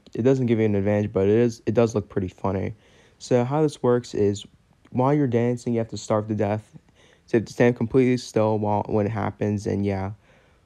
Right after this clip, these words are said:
When you do this, then your, your Sasquatch will, like, just continue dancing even after they pass out, and it looks pretty funny.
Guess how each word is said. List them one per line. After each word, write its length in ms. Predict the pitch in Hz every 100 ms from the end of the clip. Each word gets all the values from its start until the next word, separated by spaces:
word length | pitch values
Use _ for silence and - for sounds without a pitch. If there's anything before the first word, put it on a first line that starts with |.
| _ -
When 200 | 117 120
you 80 | 120
do 200 | 120 123
this, 260 | 123 123
then 360 | - 113 101 104
your, 160 | 107 -
your 120 | 110 110
Sasquatch 720 | 113 107 107 110 101 101 -
will, 200 | 107 98
like, 180 | 101 95
just 220 | - 101
continue 420 | - 113 117 107
dancing 460 | 101 95 98 - 101
even 240 | 98 98
after 320 | 98 98 -
they 120 | 104 98
pass 360 | 107 101 -
out, 160 | 101 98
and 100 | 104
it 120 | 101
looks 180 | 101 -
pretty 380 | - 98 98 95
funny. 420 | - 98 98